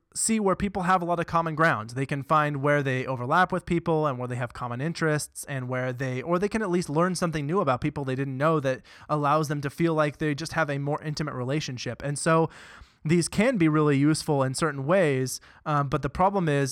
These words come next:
they're, they're so subjective, and, um, from the research that I found, they are so poorly correlated with what you can actually expect someone to do well in their job performance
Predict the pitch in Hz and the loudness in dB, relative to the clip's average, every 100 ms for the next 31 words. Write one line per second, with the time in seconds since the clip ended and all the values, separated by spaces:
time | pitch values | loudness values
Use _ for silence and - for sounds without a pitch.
0 | - 151 151 139 131 - 143 139 - 190 | -4 0 2 2 -2 -6 -6 -4 2 2
1 | 214 196 143 156 151 143 127 120 - 156 | 2 0 0 0 0 -2 -2 -6 -4 -4
2 | 147 139 147 135 127 127 165 143 202 214 | -4 -6 -6 -6 -4 0 0 2 0 -2
3 | 180 156 135 - 160 147 127 127 135 131 | -2 -2 -2 0 0 2 0 -6 -6 -6
4 | 120 - 202 220 - - 180 185 147 - | -6 0 2 2 0 -4 -2 -2 -4 -2
5 | 160 165 143 127 120 123 113 143 165 135 | 0 0 0 -4 -6 -8 -8 -6 -6 -6
6 | 135 139 143 143 123 - - 143 143 - | -6 -6 -6 -6 -6 -8 -6 -4 -6 -8
7 | 147 139 131 - 123 135 139 127 127 147 | -6 -6 -6 -8 -6 -2 -2 -2 -2 -2
8 | 139 117 120 120 147 160 - 208 240 226 | -4 -6 -6 -6 -4 -4 -2 -2 -4 -8